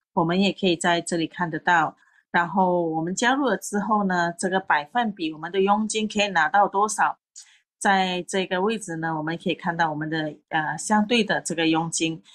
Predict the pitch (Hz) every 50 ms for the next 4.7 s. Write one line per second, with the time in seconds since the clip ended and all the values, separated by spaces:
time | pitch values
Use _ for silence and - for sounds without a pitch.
0 | _ _ _ _ _ - 170 175 185 185 - 233 233 233 208 170 165 180 185 190
1 | 190 175 147 135 - 214 220 - - 180 143 117 - - _ - 165 160 156 156
2 | - - 175 180 180 - - 226 214 220 226 175 160 165 160 202 190 170 156 160
3 | 160 160 - 196 185 175 160 147 160 - 220 208 202 196 196 185 185 _ - 143
4 | 139 - - 143 143 147 151 170 190 202 190 185 180